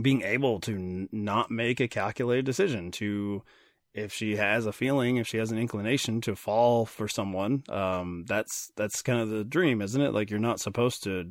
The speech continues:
decide, "Well, this person checks all the boxes on this, like, the, this will fit into my career, this will move me forward in this one avenue of my life."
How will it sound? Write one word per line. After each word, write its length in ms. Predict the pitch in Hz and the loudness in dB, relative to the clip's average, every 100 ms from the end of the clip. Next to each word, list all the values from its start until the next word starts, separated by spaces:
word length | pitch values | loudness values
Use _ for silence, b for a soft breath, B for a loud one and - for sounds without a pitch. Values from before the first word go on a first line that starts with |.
| - | -8
decide, 600 | 107 - 131 98 95 98 b b b b _ | -4 2 4 4 0 -4 b b b b _
"Well, 140 | - 95 | -6 -2
this 140 | 101 | -2
person 720 | - 98 - 101 95 92 87 _ - | 0 -2 -2 -4 -4 -6 -8 _ -14
checks 260 | - 110 - | 0 0 2
all 120 | 107 | 2
the 60 | 101 | 2
boxes 680 | 92 92 - 92 87 - - | 2 0 -2 -6 -6 -10 -6
on 140 | 95 | -4
this, 300 | 92 95 - | -2 -2 -2
like, 280 | 90 90 - | -2 -4 -4
the, 240 | 95 85 - | -4 -4 -4
this 220 | 110 - | -4 -4
will 100 | 104 | -4
fit 260 | - 110 | -2 -4
into 160 | 110 - | -4 -2
my 120 | 104 | -2
career, 400 | 101 98 95 98 | -2 -4 -2 -2
this 160 | 98 - | -2 -4
will 100 | 101 | -4
move 260 | 101 104 | -2 -2
me 120 | 107 98 | -4 -4
forward 380 | 104 104 101 | -2 -2 -2
in 100 | 95 | -2
this 180 | 98 95 | -4 -4
one 120 | 98 | -4
avenue 280 | 95 95 98 | -4 -4 -4
of 40 | 95 | -4
my 140 | 95 | -4
life." 320 | 92 92 104 | -2 -4 -4